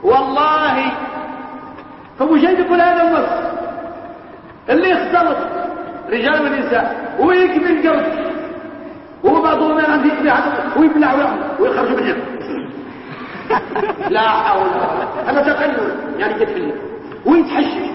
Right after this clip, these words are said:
ويخمر ويش-، أش هذا؟ والله القرد أحسن منه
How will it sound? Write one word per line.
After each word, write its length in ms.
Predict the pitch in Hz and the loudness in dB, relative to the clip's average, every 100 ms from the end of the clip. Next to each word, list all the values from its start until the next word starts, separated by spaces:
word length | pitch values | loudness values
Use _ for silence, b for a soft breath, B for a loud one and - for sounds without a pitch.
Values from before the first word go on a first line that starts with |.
| - | -2
ويخمر 520 | 381 330 320 - - - - 233 - - - | 4 4 4 0 -4 -2 -4 -4 -4 -6 0
ويش-، 400 | 285 320 - - | 4 4 2 -2
أش 80 | 262 | -2
هذا؟ 460 | - - - - - - - - - - - | 0 0 -2 -4 -6 -8 -10 -12 -14 -12 0
والله 220 | 285 359 | 4 6
القرد 300 | 339 330 370 | 4 2 0
أحسن 300 | 359 - 294 | 0 0 0
منه 220 | 240 - | 0 -2